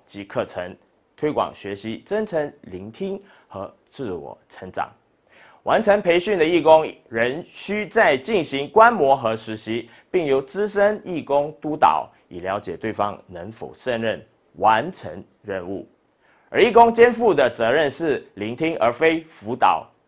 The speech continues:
细心且耐心聆听，陪伴求助者面对自己的处境及感受，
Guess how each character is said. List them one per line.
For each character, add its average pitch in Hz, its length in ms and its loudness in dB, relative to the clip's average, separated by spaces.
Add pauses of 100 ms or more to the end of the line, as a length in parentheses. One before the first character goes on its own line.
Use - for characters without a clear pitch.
(140)
细 262 200 -4
心 269 300 -4
且 - 380 -8
耐 151 280 0
心 156 300 -6
聆 104 180 -8
听， 120 300 -8 (300)
陪 98 200 -12
伴 127 260 0
求 113 300 -8
助 190 180 -6
者 78 300 -8
面 135 220 -6
对 120 200 -4
自 156 240 -10
己 87 220 -16
的 85 220 -12
处 - 260 -18
境 185 340 -8 (340)
及 113 120 -10
感 90 240 -6
受， 110 300 -4